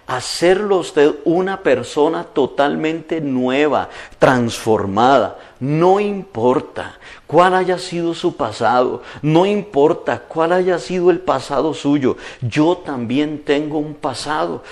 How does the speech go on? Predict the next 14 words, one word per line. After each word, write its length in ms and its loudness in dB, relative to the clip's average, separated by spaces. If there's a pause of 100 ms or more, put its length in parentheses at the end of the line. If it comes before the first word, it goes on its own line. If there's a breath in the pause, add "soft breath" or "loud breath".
(180 loud breath)
un 240 4
pasado 640 2
del 300 0
cual 440 4 (240 loud breath)
no 220 2
me 360 -2
enorgullezco 960 2
para 340 -4
nada, 520 0 (260 loud breath)
pero 220 8
el 80 4
Señor 480 2
me 160 2
escogió 960 0